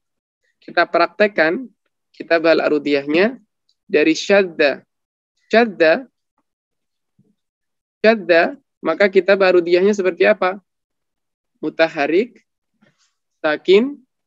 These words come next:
muta-, mutaharik. Nazzala, mutaharik,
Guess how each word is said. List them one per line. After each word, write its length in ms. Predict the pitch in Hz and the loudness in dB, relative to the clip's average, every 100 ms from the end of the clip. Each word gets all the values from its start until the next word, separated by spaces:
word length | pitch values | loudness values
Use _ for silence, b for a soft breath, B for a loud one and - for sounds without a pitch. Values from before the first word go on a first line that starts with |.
| _ _ _ | _ _ _
muta-, 480 | 160 160 180 214 294 _ _ - | -10 -4 -2 -2 -6 _ _ -12
mutaharik. 760 | 160 160 - 151 135 131 - _ _ _ _ _ _ _ _ _ _ _ _ _ _ _ _ _ _ _ _ | -10 -10 -10 -6 -4 -4 -8 _ _ _ _ _ _ _ _ _ _ _ _ _ _ _ _ _ _ _ _
Nazzala, 880 | 175 233 202 175 185 160 143 127 - _ _ _ | 2 2 0 0 2 2 0 -2 -10 _ _ _
mutaharik, 880 | 175 170 170 160 156 180 233 - | -6 -2 -2 -2 0 2 0 -4